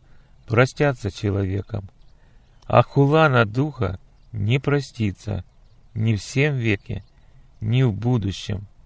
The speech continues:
Матфея двенадцать, двадцать четыре, тридцать два.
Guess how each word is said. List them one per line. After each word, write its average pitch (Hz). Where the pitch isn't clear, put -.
Матфея 110
двенадцать, 117
двадцать 110
четыре, 123
тридцать -
два. 95